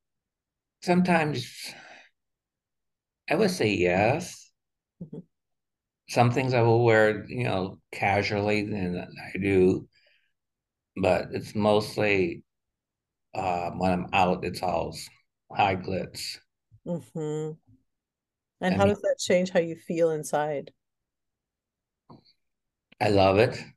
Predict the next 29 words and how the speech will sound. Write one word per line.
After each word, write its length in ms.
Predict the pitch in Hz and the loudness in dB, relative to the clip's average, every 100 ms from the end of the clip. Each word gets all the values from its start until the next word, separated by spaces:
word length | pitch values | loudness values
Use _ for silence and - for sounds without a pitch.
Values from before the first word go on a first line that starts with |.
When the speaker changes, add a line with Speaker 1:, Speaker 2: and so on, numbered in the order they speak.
| - | -6
Speaker 1:
I 60 | 101 | 0
love 260 | 92 92 | 2 2
the 80 | 90 | 0
feeling 400 | - 104 110 113 | -2 0 2 2
once 280 | 101 98 - | 2 0 -2
I 140 | 90 | -2
got 320 | 87 98 87 | 2 2 2
me 220 | 104 92 90 | -2 -2 0
all 160 | 87 | -2
prepared. 760 | - 92 - 98 90 85 82 76 _ - - - - _ _ _ _ _ | -4 -12 -10 -6 -2 -2 -4 -8 _ -20 -20 -20 -20 _ _ _ _ _
It 200 | 104 101 | -2 2
just, 560 | 110 110 - - - - - _ _ _ _ _ _ - | 4 2 0 -8 -10 -14 -18 _ _ _ _ _ _ -12
how 360 | 101 117 120 | -8 -2 0
the 240 | 120 113 - | 2 0 2
energy 380 | 117 120 123 117 | 2 4 2 0
flows 440 | - 117 107 104 | 0 0 0 0
out 280 | 107 101 101 | -2 0 0
of 60 | 113 | 0
me. 320 | 117 127 - _ | -2 -6 -16 _
And 200 | 104 101 | -8 -4
when 100 | 95 | -2
I 60 | 92 | -2
meet 380 | 95 107 113 - | 0 0 -2 -4
people, 760 | 131 123 117 117 117 117 - _ - _ _ _ _ _ | -4 -4 -2 0 0 -2 -8 _ -20 _ _ _ _ _
and 420 | 107 101 98 98 | -4 -2 0 -2
it's 80 | 92 | 0
like 180 | 95 95 | -2 0
anything 380 | 110 113 113 107 | 0 0 0 2
else, 360 | 110 127 - | 0 -2 -6